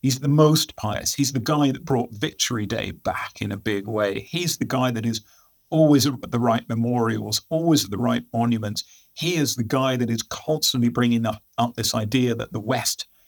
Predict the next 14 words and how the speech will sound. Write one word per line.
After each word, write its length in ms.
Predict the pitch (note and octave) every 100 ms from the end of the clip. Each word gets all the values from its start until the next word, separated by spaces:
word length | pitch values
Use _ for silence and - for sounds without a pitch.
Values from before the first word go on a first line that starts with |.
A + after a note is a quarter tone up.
| _ -
is 240 | B2 A2 - _ -
undermining, 960 | B2+ A#2 A2+ A#2 B2+ B2+ A#2+ A2+ A2 A2+
is 160 | A2+
changing, 760 | - - - A2+ B2 A#2 A2+ A2
is 140 | A#2+
forgetting 760 | - A2+ G2+ B2 C3+ - G#2+ G2
history, 500 | - - - G#2 G#2 - _ _ _ -
and 100 | A#2
is 180 | A2 - _
somehow 520 | - - D#3+ D3+ C3+
writing 460 | B2 B2+ A#2 A#2+ A#2
Russia 300 | A2 - - _
out 320 | C#3+ F3+ E3+
of 240 | F#2+ F#2+